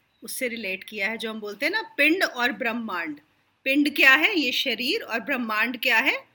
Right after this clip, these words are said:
पूरा, ये जो पूरा का पूरा ब्रह्मांड है, पूरा universe,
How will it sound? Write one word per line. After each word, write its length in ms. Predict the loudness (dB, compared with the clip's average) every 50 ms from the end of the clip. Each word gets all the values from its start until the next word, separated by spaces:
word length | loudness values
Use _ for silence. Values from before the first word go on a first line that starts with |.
| _ _ _ _ _ _ -6
पूरा, 440 | -4 -2 0 0 -2 -4 -6 -12 _ _ _ _
ये 100 | -14 -10
जो 120 | -10 -10 -8
पूरा 200 | -6 -6 -6 -6
का 120 | -8 -8
पूरा 200 | -8 -6 -6 -6
ब्रह्मांड 580 | -6 -4 -4 -4 -2 -4 -4 -6 -6 -8 -10 -12
है, 200 | -14 -18 -20 -20 _ _ _ _ _ _ _ _ _ _ _ _ _ _ _ _ _ _ _ _ _ _ -14 -14 _ _ _
पूरा 140 | -6 -4 -2
universe, 680 | -2 -2 -4 -6 -8 -8 -10 -14 -12 -12 -14 -14 -14